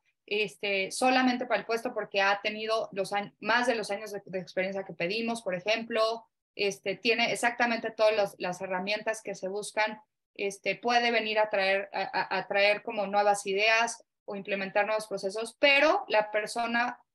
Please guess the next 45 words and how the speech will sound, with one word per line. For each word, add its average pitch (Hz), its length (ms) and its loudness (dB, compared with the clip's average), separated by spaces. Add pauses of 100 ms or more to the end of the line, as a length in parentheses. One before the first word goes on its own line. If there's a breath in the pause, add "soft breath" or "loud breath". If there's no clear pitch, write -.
(120)
no 233 300 2
va 240 80 4
a 233 60 2
ser 226 200 -4
match 202 300 -4
con 202 160 -4
la 185 80 -2
cultura 220 580 -2 (300)
y 226 140 -6
luego, 233 260 4
luego 220 180 0
se 214 160 -6
te 190 160 -4
va, 185 380 0
se - 160 -10
te 190 120 -6
va 190 100 0
a 185 60 0
ir, 185 160 -4
¿no? 190 160 -8
Entonces 214 380 -8
nosotros 226 500 -6
lo 220 140 -6
que 196 80 -8
tenemos 208 360 -4
que 202 120 -4
ver 202 180 2
es 226 340 -2 (460)
que 226 100 0
esa 254 200 0
persona, 233 720 -2
eh, 190 760 0
se 208 220 -4
quede 254 400 4
y 220 80 -6
se 196 180 -4
quede 214 240 2
para, 185 460 0
para 180 180 -2
largo 190 300 0
tiempo. 196 320 -4
Entonces 196 320 -8
es 196 100 -4
como 226 220 -2
este 220 240 -8